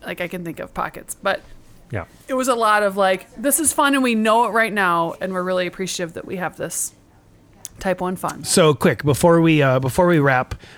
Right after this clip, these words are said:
Speaker 3: um, and I'll, I will go Jeray first and Leah second. Uh, one quick piece of advice for someone who's interested in getting into fat bike riding or winter ultramarathons or thinking about the I T I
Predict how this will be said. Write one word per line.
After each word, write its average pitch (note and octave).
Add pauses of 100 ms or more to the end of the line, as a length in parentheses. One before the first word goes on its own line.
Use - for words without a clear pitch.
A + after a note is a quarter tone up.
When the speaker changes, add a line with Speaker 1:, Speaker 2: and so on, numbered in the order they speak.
(160)
Speaker 3:
um, D3 (280)
and D#3
I'll, D3+ (100)
I C#3
will D3+
go D#3
Jeray C#3+
first C3+
and C3+
Leah B2
second. B2 (140)
Uh, B2
one C3
quick D#3
piece C#3
of B2
advice A#2+
for -
someone B2
who's A#2
interested D#3
in A#2+ (480)
getting D3+
into C3
fat D3
bike C#3+
riding C3
or A#2
winter B2
ultramarathons A2
or G#2+
thinking C#3+
about A2+
the G#2+ (920)
I A#2
T A2+
I G#2